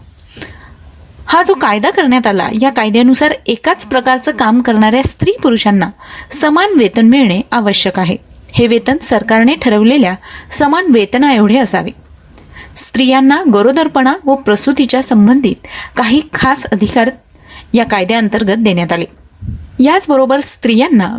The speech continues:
गरोदरपणा व प्रसूतीच्या संबंधित काही खास अधिकार दिले गेले आहेत. याचबरोबर किमान वेतनाचा हक्क सुद्धा दिला गेला आहे. मग हा किमान वेतनाचा हक्क कोणाला आहे? तर हंगामी काम करणाऱ्या म्हणजे दगड फोडणाऱ्या किंवा रस्ते बनवणाऱ्या,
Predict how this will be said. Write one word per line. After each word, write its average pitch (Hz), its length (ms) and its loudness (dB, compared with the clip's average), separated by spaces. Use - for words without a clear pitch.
गरोदरपणा 262 600 2
व 269 80 4
प्रसूतीच्या 339 680 0
संबंधित 226 500 4
काही 220 260 0
खास - 280 -2
अधिकार 226 400 0
दिले 254 220 2
गेले 254 200 2
आहेत. 247 200 -2
याचबरोबर 269 560 2
किमान 277 300 2
वेतनाचा 233 500 2
हक्क 233 300 -2
सुद्धा 247 320 0
दिला 202 200 2
गेला 175 220 0
आहे. 180 180 0
मग 294 140 2
हा 330 120 -2
किमान 294 360 0
वेतनाचा 240 440 0
हक्क 247 260 -2
कोणाला 277 400 0
आहे? 185 220 -2
तर 233 120 2
हंगामी 254 400 2
काम 226 240 0
करणाऱ्या 233 440 2
म्हणजे 240 220 4
दगड 202 300 0
फोडणाऱ्या 254 480 2
किंवा 311 180 2
रस्ते 226 380 0
बनवणाऱ्या, 226 520 2